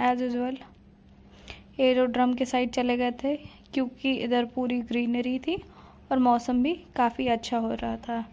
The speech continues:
फिर जब हम वापस घूम के आए तो हमने देखा कि मम्मी जो नीम की है उसके लिए उन्होंने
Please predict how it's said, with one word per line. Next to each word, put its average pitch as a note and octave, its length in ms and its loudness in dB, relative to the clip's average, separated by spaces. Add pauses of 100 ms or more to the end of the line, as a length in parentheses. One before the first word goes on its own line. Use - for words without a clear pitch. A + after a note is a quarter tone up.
(400)
फिर C4+ 140 0
जब C4+ 220 4
हम C4+ 240 4
वापस B3+ 440 0
घूम B3+ 280 0 (100)
के B3+ 80 0
आए A#3+ 260 2
तो C4 140 -2
हमने B3 260 0
देखा B3 300 -2
कि C#4 160 -6
मम्मी C4+ 360 2 (540)
जो C4 160 2 (680)
नीम B3+ 320 6
की C#4 260 -2
है C4+ 120 2
उसके C4 320 -4
लिए C4 100 2
उन्होंने B3+ 420 0